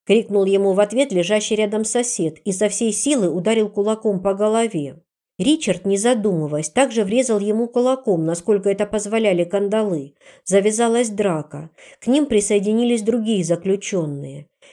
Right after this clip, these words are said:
Ричард уже не чувствовал боли. Окровавленный, он колотил всех подряд в надежде, что сегодня точно найдет свою смерть.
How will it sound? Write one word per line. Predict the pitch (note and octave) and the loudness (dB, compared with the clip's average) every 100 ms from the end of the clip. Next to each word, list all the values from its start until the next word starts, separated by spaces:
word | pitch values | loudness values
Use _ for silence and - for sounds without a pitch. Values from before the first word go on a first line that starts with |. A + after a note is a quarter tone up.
| _ | _
Ричард | - C#4+ C#4+ B3 - | 2 2 2 -4 -2
уже | A3 B3 | 0 2
не | C4 C#4 | 2 0
чувствовал | C#4+ C4+ E3+ F#3 G3+ A3 | -2 -2 0 2 4 2
боли. | G#3 G#3 F3 C#3+ C#3 | 0 0 0 -2 -6
Окровавленный, | F#3+ F#3+ A3 A3+ D4+ G#3+ F3+ F3 | -6 0 2 4 2 2 0 0
он | F3 G#3 | 0 -2
колотил | A3 A3 A3+ D4+ | 0 2 2 0
всех | C4+ A#3+ A#3+ - | 0 -2 -2 0
подряд | B3+ A3+ E3+ D#3 | 0 2 0 0
в | E3+ | 0
надежде, | F#3+ F#3+ D4+ A3 F3 | 0 2 0 0 -6
что | F3 G#3 | -2 0
сегодня | G#3+ A3+ A3+ A#3+ | 2 2 2 0
точно | A#3+ C4 A#3 E3+ E3+ | 0 -2 -2 -2 0
найдет | F#3 F#3 B3+ B3+ | 0 2 0 0
свою | F#3+ G3 A#3 | -2 0 -2
смерть. | A#3 A3+ F3+ D3+ - - | -4 -2 -2 -4 -8 -20